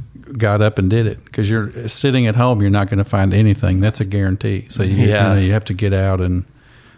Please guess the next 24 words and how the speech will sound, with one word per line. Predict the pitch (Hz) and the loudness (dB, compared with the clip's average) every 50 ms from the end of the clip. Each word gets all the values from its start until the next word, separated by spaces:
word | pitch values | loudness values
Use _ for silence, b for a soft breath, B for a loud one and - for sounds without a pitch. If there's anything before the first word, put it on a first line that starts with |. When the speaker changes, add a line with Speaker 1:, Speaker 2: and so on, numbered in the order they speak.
| B B B | B B B
Speaker 1:
you | - | 0
have | 123 113 - | 0 0 0
to | 117 | -2
get | 98 117 107 | 0 0 2
out | 110 110 107 101 | 2 2 2 2
and | 98 98 | 0 0
do | 95 110 117 117 | 2 2 0 0
it. | 107 - - - - - - - - - - | -2 -4 -8 -14 -20 -20 -20 -20 -20 -16 -10
Speaker 2:
I | - 107 | -8 -6
think | 101 117 120 127 131 | -4 -2 -2 -2 -2
that's | 147 135 113 - | -2 -4 -4 -6
good | - - 104 101 | -4 -4 -2 -2
advice | 101 95 101 101 101 104 110 110 101 98 - | -2 -2 -2 -2 -2 0 0 -2 -2 -4 -6
'cause, | - - 98 95 92 98 | -10 -6 -6 -6 -6 -4
like, | 95 92 90 87 - _ b b b b b b - | -6 -6 -6 -8 -12 _ b b b b b b -6
the | 107 110 | -6 -4
thrifts | - - - 131 123 - - - | -4 -2 -2 -2 -2 -4 -2 -2
are | 107 98 | -2 -2
more | 95 95 98 98 98 98 98 98 95 95 98 98 - _ _ _ _ _ _ - | -2 -2 -2 -2 0 0 -2 -2 -2 -4 -6 -8 -14 _ _ _ _ _ _ -14
crowded | - - 104 98 98 98 98 98 95 | -6 -4 -2 -2 -2 -2 -4 -4 -4
than | 98 95 95 | -4 -4 -2
they've | 98 95 95 95 | -2 -4 -2 -2
ever | 101 98 95 101 98 | -4 -4 -2 -4 -4
been. | 101 101 98 98 101 107 117 | -4 -2 -2 -2 -2 -4 -6